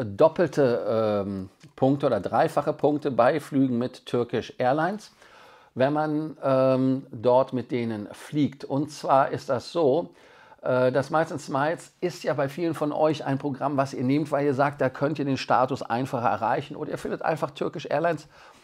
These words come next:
als, äh, Airline wesentlich besser, weil sie do und Co haben, weil das Service-Level besser ist, weil das Catering besser ist.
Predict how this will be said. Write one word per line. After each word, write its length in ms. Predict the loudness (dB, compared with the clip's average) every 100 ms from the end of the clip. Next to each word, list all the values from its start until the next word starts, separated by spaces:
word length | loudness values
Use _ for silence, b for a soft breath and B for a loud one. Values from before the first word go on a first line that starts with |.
| B 0
als, 400 | 2 2 -2 -12
äh, 500 | -2 0 2 0 -2
Airline 400 | 0 -2 -2 -4
wesentlich 400 | -4 -4 -6 -6
besser, 320 | -4 -2 -2 -2
weil 160 | -4
sie 100 | -4
do 100 | -4
und 140 | -4 -4
Co 240 | -2 2
haben, 180 | 0 2
weil 100 | -2
das 180 | -2 2
Service-Level 500 | 2 2 0 -2 0
besser 260 | -4 -4
ist, 120 | -4
weil 80 | -4
das 100 | -8
Catering 400 | -6 -6 -6 -6
besser 260 | -4 -4 -4
ist. 200 | -6